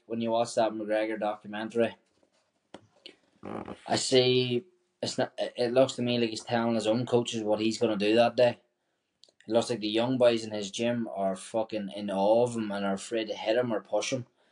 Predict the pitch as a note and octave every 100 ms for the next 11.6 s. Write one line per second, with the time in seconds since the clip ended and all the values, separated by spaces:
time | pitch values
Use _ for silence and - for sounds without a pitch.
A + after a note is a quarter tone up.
0 | _ _ - A2+ C3 C#3 B2+ A#2 A2+ G2+
1 | A2+ B2+ A2 G#2+ G2 A2 A#2 A#2 - A#2+
2 | B2+ B2 B2 A#2+ A2 F#2+ F#2 A2 A#2+ G2
3 | F#2 F#2+ F#2 G2 F#2 F#2+ G2 B2+ A#2+ -
4 | F2 G2+ B2 A#2+ A2 G2+ G2 G2+ A2 B2+
5 | G2 F2+ G#2+ A#2 B2+ G2+ F#2+ F#2 F#2 G#2+
6 | - C#3 A2 G#2 A#2+ C3+ C#3 B2 A#2 G#2+
7 | G#2+ G2 G#2 G#2+ G2+ A2 G#2 G2 G2+ A2
8 | A2+ G2 - G#2+ A#2+ C3 A#2 - - B2+
9 | C3+ B2 G#2 G2+ G#2+ A2 F#2+ G#2 G2+ A2+
10 | A#2 G#2+ - F#2+ _ G#2+ A#2 A2+ - A2+
11 | - F#2 F#2 G#2+ A#2+ C3